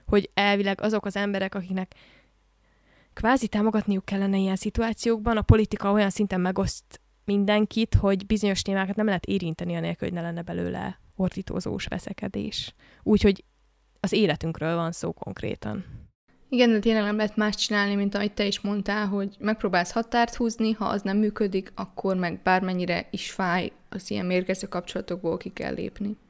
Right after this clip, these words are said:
Speaker 1: Tény, csak mégis azt érzem, hogy ezt nem, nem mi csináljuk magunkkal, hanem egy rendszer csinálja velünk, akárhogy is nézzük, és hogyha valakinek nincsenek meg az eszközei arra, hogy keresztül lásson a propagandán, vagy hogy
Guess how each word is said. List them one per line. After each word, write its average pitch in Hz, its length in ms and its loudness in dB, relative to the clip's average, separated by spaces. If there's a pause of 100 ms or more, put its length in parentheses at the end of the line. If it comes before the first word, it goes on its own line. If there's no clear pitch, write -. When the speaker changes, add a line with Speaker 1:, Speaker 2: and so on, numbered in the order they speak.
(440)
Speaker 1:
Tény, 220 500 2
csak - 320 -8 (220)
mégis 220 240 2
azt 220 200 2
érzem, 214 240 2
hogy 214 140 0
ezt 208 120 -4
nem, 208 240 0
nem 208 260 2
mi 196 140 0
csináljuk 185 400 -2
magunkkal, 185 520 -4
hanem 185 220 0
egy 190 160 -4
rendszer 170 380 -10
csinálja 165 440 -12
velünk, 170 520 -6
akárhogy 170 500 -8
is - 140 -4
nézzük, 175 560 -2
és 190 100 -6
hogyha 185 200 -6
valakinek 185 380 -2
nincsenek 190 360 -4
meg 185 120 -6
az 175 140 -10
eszközei 185 580 -4
arra, 170 260 -4
hogy 175 200 0 (520)
keresztül 196 420 0
lásson 180 320 -4
a 180 120 -4
propagandán, 233 840 2
vagy 180 260 -6
hogy 175 360 -4